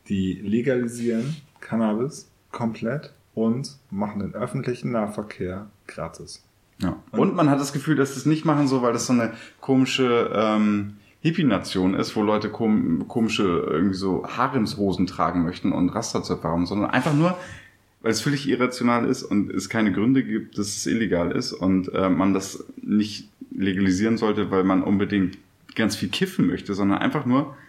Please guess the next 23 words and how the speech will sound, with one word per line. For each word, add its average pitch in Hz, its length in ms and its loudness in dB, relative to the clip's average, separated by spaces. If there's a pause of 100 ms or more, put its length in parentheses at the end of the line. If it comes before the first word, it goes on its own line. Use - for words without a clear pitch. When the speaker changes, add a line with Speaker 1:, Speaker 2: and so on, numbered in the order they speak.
(240)
Speaker 2:
weil 107 80 2
man 107 120 4
es - 200 -6 (180)
dürfen 135 360 4
möchte. - 400 -4 (580)
Speaker 1:
Ja. 95 140 -6
Speaker 2:
Weil 107 80 4
man 107 160 4
die 107 80 0
Freiheit 113 640 -2
haben 85 280 2
möchte, 85 280 -2
sich 104 240 -6
dafür 113 400 0
oder 101 160 2
dagegen 110 420 0
zu - 140 -4
entscheiden. 65 520 -4 (580)
Und, 95 460 2
ähm, 90 840 2 (180)
ja, 104 160 2
das, - 280 -6 (100)
ich, - 200 -6